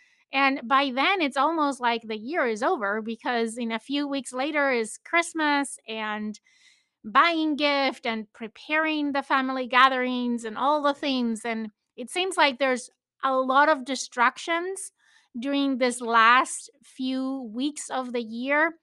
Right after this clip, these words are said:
There's also a lot of stress because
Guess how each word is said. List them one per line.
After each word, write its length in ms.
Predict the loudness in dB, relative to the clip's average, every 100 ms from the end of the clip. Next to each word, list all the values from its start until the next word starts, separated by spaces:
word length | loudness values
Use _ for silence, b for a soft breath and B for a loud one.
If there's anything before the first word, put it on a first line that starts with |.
| _ b b
There's 220 | 0 0 2
also 420 | 2 4 2 0
a 260 | 2 2 2
lot 180 | 0
of 140 | -2 -6
stress 580 | -10 2 6 6 6 -2
because 640 | -8 -4 -2 -2 -2 -6